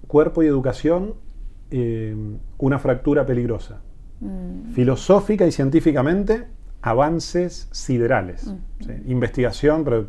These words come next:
Speaker 1: llorás de la emoción,
Speaker 2: Mm.
Speaker 1: en fin. Gente que, gente amputada que trabajando con el, el, el miembro sano, todavía existente, puede volver a sentir este, en fin. Neurofenomenología de
Speaker 2: Mm.
Speaker 1: avanzada, siglo veinte, con robótica, es increíble.
Speaker 2: Ujú.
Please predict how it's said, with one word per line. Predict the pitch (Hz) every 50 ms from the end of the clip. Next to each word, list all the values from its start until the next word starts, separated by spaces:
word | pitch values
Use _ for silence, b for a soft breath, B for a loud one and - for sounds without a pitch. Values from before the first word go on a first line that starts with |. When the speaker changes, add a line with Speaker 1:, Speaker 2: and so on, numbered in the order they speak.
| - -
Speaker 1:
llorás | - - - 139 135 160 151 - - - -
de | 131 123
la | 123
emoción, | 117 113 107 - - 151 151 147 143 143 135 131 127 123 123 123 120 -
Speaker 2:
Mm. | - 127
Speaker 1:
en | 120 -
fin. | - 131 107 98 98 98 b b b b b b b b b b b b b b b b b b b b - - - -
Gente | - 147 147 147 135 143 131
que, | 120 131 135 139 - - -
gente | - 151 151 151 147 143
amputada | 131 120 123 117 110 143 151 156 156 151 147 143 131
que | 113 120 110
trabajando | 117 117 120 - - 135 135 135 131 117
con | 117 117
el, | 113 110 110 - -
el, | 131 117 110 110 107 107 101 101 98 101 101 98 - - - - - - -
el | 120 113
miembro | 120 127 135 135 135 131 123 120 120 117 113
sano, | - - - 147 139 139 139 135 135 139 135 131 -
todavía | 120 113 117 123
existente, | 117 - 110 - - - 135 135 127 131 - 123 123 127 - - -
puede | - 135 135 131
volver | 123 117 117 120 127 127
a | 117
sentir | - - 117 110 107 - 127 127
este, | 127 131 139 131 - - - - -
en | - - -
fin. | - - - - - - - - b b b b b b b b b b b b
Neurofenomenología | 123 131 151 165 170 170 165 147 - 143 135 135 131 131 127 117 120 110 107 - 151 156 147
de | 135
Speaker 2:
Mm. | 120
Speaker 1:
avanzada, | 113 117 113 113 - - - - 143 151 151 147 131
siglo | - - 135 131 123 120 120
veinte, | 127 135 143 139 135 120
con | - 117 113 107
robótica, | 107 110 117 131 135 139 131 143 139 151 151 160 185
es | 196 208 208
increíble. | 202 196 220 214 214 185 156 123 110 117 107
Speaker 2:
Ujú. | 104